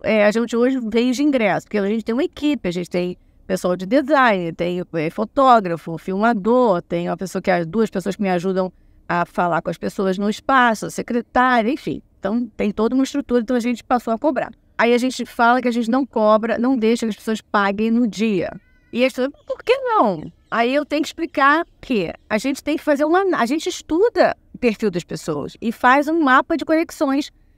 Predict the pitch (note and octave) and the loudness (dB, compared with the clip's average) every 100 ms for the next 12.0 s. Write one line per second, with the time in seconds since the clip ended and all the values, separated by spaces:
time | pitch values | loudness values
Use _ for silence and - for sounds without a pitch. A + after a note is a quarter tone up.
0 | _ - D#4 F4+ F4+ D#4+ D4 A#3+ A3 F3+ | _ -4 -2 0 0 0 0 0 2 2
1 | E3+ A3 B3+ A#3 D#4+ - E4 E4+ C#4+ A3+ | 0 0 -2 -4 -6 -2 -2 2 2 4
2 | F#3 F3 - C4 - A#3 A3 F3 A3 E3 | 2 -2 -4 -4 -2 -2 0 0 0 0
3 | F#3+ G3 A3+ - C4 A#3 G#3 F#3 F#3+ - | -2 -4 -4 -2 -2 0 0 0 -2 -2
4 | A3+ A3 G#3 G3 - G3+ F#3+ - _ _ | -4 -2 -4 -2 0 0 0 -6 _ _
5 | C#4+ E4+ D4+ - - A#3+ A3 - - C#4 | 2 4 2 -2 -2 0 0 -2 -2 0
6 | C#4+ B3 C4 G3 G3+ C4+ C#4 B3 A#3+ A3+ | 2 2 0 -2 -4 -4 -4 -4 -4 -2
7 | A3+ - - B3 - - B3 B3 B3+ B3 | -4 -6 -6 -6 -4 2 4 4 2 -2
8 | A#3+ A#3 C4 G#3+ G#3+ A#3+ G#3+ - _ G#3+ | -2 0 0 2 0 -2 -10 -14 _ 2
9 | G#3+ A3 A#3 A3 A3+ - - _ _ _ | 4 4 0 -2 -2 -6 -14 _ _ _
10 | _ - A#3 A#3 G3 F3+ - _ _ G3+ | _ 0 0 0 -2 -4 -8 _ _ 0
11 | A3 G#3 G3 F#3 G3 - G3 C#4+ C#4 | 0 0 -2 -6 -8 -2 0 2 0